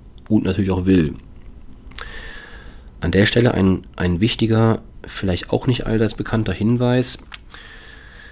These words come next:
Fehlt nämlich die fachliche Leitung durch einen Berufsträger, greift in der Regel die Betriebshaftpflichtversicherung nicht mehr. Das heißt, bei einem Todesfall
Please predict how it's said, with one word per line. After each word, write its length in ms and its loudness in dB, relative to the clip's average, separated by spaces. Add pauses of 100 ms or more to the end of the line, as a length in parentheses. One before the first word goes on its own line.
(300)
Fehlt 460 4
nämlich 340 8
die 120 2
fachliche 440 2
Leitung 640 4
durch 180 2
einen 140 2
Berufsträger, 840 0
greift 640 0
in 140 2
der 180 4
Regel 580 6 (160)
die 360 0
Betriebshaftpflichtversicherung 1500 2
nicht 300 0
mehr. 380 0 (1160)
Das 240 -6
heißt, 340 0
bei 80 0
einem 160 0
Todesfall 800 2